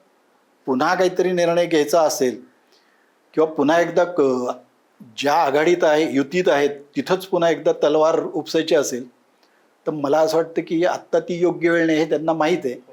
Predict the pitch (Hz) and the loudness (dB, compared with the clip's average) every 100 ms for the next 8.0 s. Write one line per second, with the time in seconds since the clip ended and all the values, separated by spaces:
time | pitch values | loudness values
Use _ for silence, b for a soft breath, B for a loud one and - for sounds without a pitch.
0 | - b b b b _ _ 156 160 175 | -20 b b b b _ _ -2 0 0
1 | 165 156 170 170 175 165 - 180 - 185 | 2 2 2 2 0 0 -4 -6 -6 -8
2 | 180 156 - 143 127 - 127 - _ _ | -8 -10 -8 -8 -8 -10 -14 -18 _ _
3 | _ _ _ _ _ _ 160 131 127 127 | _ _ _ _ _ _ -14 -8 -6 -2
4 | 180 185 185 185 180 185 - - 165 185 | 0 0 0 -2 0 0 0 -4 -6 -6
5 | 175 180 185 196 196 - 131 127 151 180 | -4 0 4 4 2 -2 -2 0 2 2
6 | 214 240 B B _ - - 202 202 196 | 0 -6 B B _ -6 0 0 0 2
7 | 202 202 190 190 196 190 170 143 139 180 | 0 2 4 6 4 6 4 4 0 -2